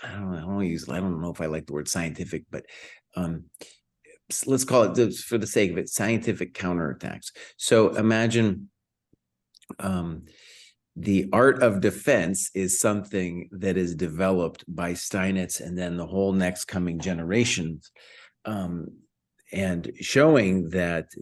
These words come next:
the Romantic school is at least, it's not as easy as they sometimes make it look. And this game has a fantastic conception,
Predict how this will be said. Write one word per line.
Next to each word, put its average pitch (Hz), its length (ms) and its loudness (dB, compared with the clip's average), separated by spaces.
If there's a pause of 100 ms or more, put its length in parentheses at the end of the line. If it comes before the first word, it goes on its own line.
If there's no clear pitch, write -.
the 87 220 -2
Romantic 87 680 -2
school - 600 -4
is 90 160 -8
at - 120 -6
least, 95 320 -2
it's - 160 -10
not 92 200 0
as 87 160 -2
easy 87 280 -2
as 71 160 -8
they 71 160 -6
sometimes 76 520 -8
make 78 240 -10
it - 100 -14
look. 85 320 -6 (600)
And 98 300 -2
this 190 280 2
game 131 280 0
has 104 200 -2 (160)
a 85 80 -10
fantastic 139 760 -4
conception, 120 960 -2